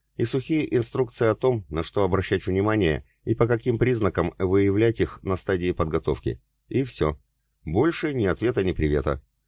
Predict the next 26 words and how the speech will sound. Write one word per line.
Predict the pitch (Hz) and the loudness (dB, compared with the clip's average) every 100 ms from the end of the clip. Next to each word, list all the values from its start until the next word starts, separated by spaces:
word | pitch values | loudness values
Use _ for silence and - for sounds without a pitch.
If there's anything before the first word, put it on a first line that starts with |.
| _ - | _ -4
Ну | 98 | 0
разве | 113 120 107 | 4 4 2
что | 107 113 | 0 0
кроме | - 120 113 110 | 0 2 2 0
переданного | - 107 101 98 101 101 - | 0 0 2 0 2 0 -2
устно | 110 107 113 107 | -8 -6 -2 -2
указания | 98 101 107 107 101 | 0 0 0 0 2
непосредственного | 101 98 101 104 107 - 101 101 98 | 0 0 0 0 -4 -2 -4 0 0
начальства | 98 - 110 101 - 101 | -2 0 -2 -2 -4 -4
из | 101 95 | -2 -4
академии | 85 98 107 113 104 95 - | 0 0 0 2 2 0 -2
не | 101 | -2
высовываться | 98 98 135 127 95 78 - 67 _ _ _ - | 0 -2 2 2 2 0 -2 -4 _ _ _ 0
и | 117 | 2
вообще | 123 117 156 | 4 2 -2
без | 123 110 | 2 2
причины | - 110 - 131 113 - | 2 -2 -2 -2 0 0
нигде | 101 95 92 | 0 0 2
не | 104 | 2
отсвечивать, | 101 - 98 85 87 73 - | 0 -2 -2 -2 0 -2 -2
иначе. | 101 104 123 - 120 - _ _ _ _ | -2 0 -2 -2 -4 -4 _ _ _ _
Что | - 92 82 | -6 2 4
иначе, | 87 113 135 131 _ | 4 0 -2 -6 _
курьер | - 90 80 76 | 0 2 2 2
не | 82 | -2
сообщил. | - 87 - 65 | -2 -4 -4 -6